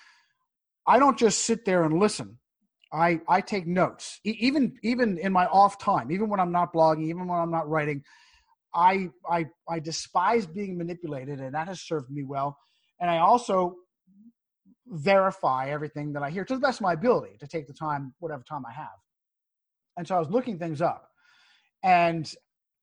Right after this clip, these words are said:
um, you got a guy like Eric John Phelps making crazy claims, such as, uh, there's no such thing as atomic weapons,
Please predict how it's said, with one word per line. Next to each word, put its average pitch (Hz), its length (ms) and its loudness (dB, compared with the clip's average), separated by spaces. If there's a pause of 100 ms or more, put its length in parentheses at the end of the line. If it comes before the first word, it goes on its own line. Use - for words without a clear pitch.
(160)
um, 156 500 0 (680)
you 180 80 -12
got 196 160 6
a 208 40 0
guy 190 140 6
like 180 260 2
Eric 190 220 2
John 180 180 0
Phelps 170 440 2
making 170 520 -6 (120)
crazy 226 1200 -6
claims, 139 960 -12 (680)
such - 540 -2
as, 156 880 -4 (840)
uh, 160 400 2
there's 156 200 -4
no 208 140 -2
such 214 160 -10
thing 196 200 -6
as 160 100 -6
atomic 175 340 -2
weapons, 160 520 -4